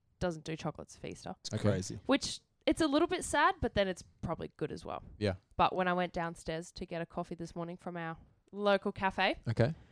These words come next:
Speaker 1: one of the barista girls is like, "Do you want some Easter eggs?" I'm like, "What?" And she's like, "We just have some in the fridge. Like, would you like some Easter eggs?" I'm like, "Oh, oh, I'm not gonna say no."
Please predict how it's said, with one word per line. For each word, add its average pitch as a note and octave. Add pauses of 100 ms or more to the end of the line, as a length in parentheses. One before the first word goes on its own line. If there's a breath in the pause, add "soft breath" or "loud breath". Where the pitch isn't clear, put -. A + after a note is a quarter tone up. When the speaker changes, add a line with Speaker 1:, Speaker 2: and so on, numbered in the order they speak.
(180 soft breath)
Speaker 1:
one C4+
of B3+
the A#3
barista A3+
girls G#3+
is G#3+
like, G#3 (440)
"Do -
you B4
want C#5+
some C5+
Easter B3
eggs?" - (520)
I'm -
like, -
"What?" - (440)
And D#4+
she's D#4+
like, F4+ (380)
"We A#4
just C#4
have G3+
some G#3+
in A3
the A#3
fridge. -
Like, G3+ (160)
would B3+
you A#3
like F#3
some A3+ (260)
Easter A4
eggs?" - (300)
I'm G4+
like, -
"Oh, G4+ (480)
oh, A4+
I'm G#3+
not F#3+
gonna F3
say F#3+
no." C4